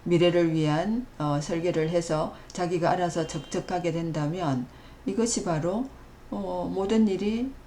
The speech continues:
저절로 있는 그대로 일어나게 돼 있고 그렇게 되면 정토, 불국토가 된다는 거죠.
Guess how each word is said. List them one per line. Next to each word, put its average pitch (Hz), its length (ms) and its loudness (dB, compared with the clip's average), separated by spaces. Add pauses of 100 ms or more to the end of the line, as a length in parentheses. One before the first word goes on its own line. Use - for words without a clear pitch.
(140)
저절로 190 600 4 (380)
있는 190 320 4
그대로 196 480 0
일어나게 175 480 0
돼 156 120 -2
있고 180 480 -4 (240)
그렇게 240 280 2
되면 208 580 0
정토, 196 580 -2
불국토가 180 540 -2
된다는 151 480 -2
거죠. 139 320 -8